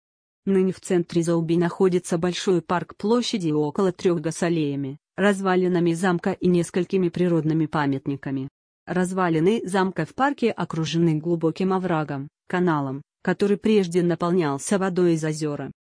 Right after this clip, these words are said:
Овраг начинается в двух целых пяти десятых километре к западу от парка и в отношении природных ландшафтов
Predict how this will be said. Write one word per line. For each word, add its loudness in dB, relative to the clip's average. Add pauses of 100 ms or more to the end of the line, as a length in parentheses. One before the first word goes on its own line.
(280)
Овраг -2
начинается 0
в -8
двух -4
целых 0
пяти -2
десятых -4
километре -2
к -4
западу -2
от -4
парка -4
и -2
в -2
отношении 2
природных 0
ландшафтов -2